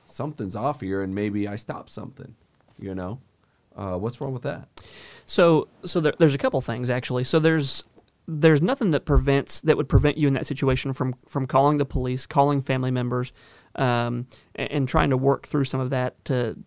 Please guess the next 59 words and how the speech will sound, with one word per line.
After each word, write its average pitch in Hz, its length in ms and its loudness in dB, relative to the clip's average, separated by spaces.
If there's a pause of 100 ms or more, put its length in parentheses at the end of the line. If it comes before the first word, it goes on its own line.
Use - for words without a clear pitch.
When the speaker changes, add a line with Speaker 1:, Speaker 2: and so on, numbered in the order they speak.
(120)
Speaker 2:
to, 123 260 0
to - 180 -6
check - 500 -2
on 127 180 -2
that 123 200 -4
person 127 320 -2
that 139 120 -4
you 143 100 2
think 147 260 -2
is, 139 140 -4
is, - 500 -4
is 139 160 -2
struggling 123 400 -2
with 123 140 -8
something. - 340 -8
Speaker 1:
Under 113 180 2
current 104 320 -4
law 92 240 0
and 82 80 -6
everything 80 300 -10
you're 80 100 -14
saying. 202 220 0
Speaker 2:
Un-, - 140 -14
absolutely, 160 540 0 (120)
absolutely. 139 420 0
And, 143 100 2
and 160 200 0
I 160 80 4
think 160 200 -4
you 160 80 -8
could 151 100 -4
do 147 80 2
that 131 120 0
in - 60 -6
all 151 120 4
fifty 151 240 -4
states. 127 500 -4 (400)
Uh, 123 320 0 (100)
Arkansas 147 420 2
calls 139 220 -2
it 143 60 -4
a 139 40 -4
welfare 143 380 4
check. 143 440 -2 (840)
Uh, 127 440 -2
you 131 180 -8
know, 131 80 -2
some 143 160 -2
other 139 120 0
states 131 280 -2
call 131 180 0
it - 60 -6
something 131 260 -4
maybe 123 180 0
a 123 60 -4
little 135 140 -2
bit - 160 -6
different, 127 380 -4
but, 123 180 -4